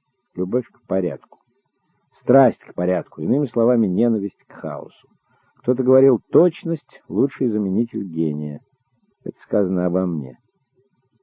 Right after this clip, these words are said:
Опечатки. Джинсы с тоником, кофе с молотком. Чемпионат страны по метанию бисера. Что может быть важнее справедливости?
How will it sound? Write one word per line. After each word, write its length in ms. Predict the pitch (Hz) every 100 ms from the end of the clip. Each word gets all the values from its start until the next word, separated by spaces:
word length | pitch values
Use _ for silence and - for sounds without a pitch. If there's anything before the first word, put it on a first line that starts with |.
| _
Опечатки. 800 | 95 90 107 - 90 78 _ 82 - _ _ _ _
Джинсы 440 | 95 131 180 - 85
с 80 | -
тоником, 600 | 123 135 131 117 117 107 _ _
кофе 300 | 127 123 113
с 80 | 92
молотком. 640 | 82 78 - - 104 98 _ _ _ _ _ _ _ _ _ _ _ _
Чемпионат 640 | - 95 107 101 110 107
страны 420 | - - 95 110 120
по 100 | 98
метанию 560 | 92 80 101 101 104
бисера. 640 | 92 82 76 - 73 71 _ _ _ _ _ _ _ _ _ _ _
Что 200 | _ 127
может 180 | 143 123
быть 120 | 123
важнее 420 | 117 113 98 120 120
справедливости? 1080 | - 113 117 107 90 78 71 - _ 127